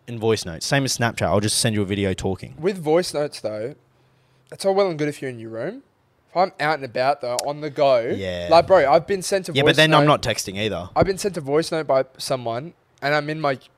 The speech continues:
Speaker 2: uni class, bro, and I literally cannot listen to her, and I cannot respond.
Speaker 1: Yeah, it is rough.
Speaker 2: So I'm not responding for, like,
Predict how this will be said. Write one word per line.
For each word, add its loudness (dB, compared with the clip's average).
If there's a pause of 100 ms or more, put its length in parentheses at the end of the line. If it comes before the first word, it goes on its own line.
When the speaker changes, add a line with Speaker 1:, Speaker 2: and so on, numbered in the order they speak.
(140)
Speaker 2:
uni -10
class, -6
bro, -12
and -8
I -2
literally -4
cannot -6
listen -10
to -8
her, -2
and -4
I -6
cannot -8
respond. -2
Speaker 1:
Yeah, -2
it -8
is -12
rough. -6
Speaker 2:
So 4
I'm 0
not 2
responding -6
for, -8
like, -4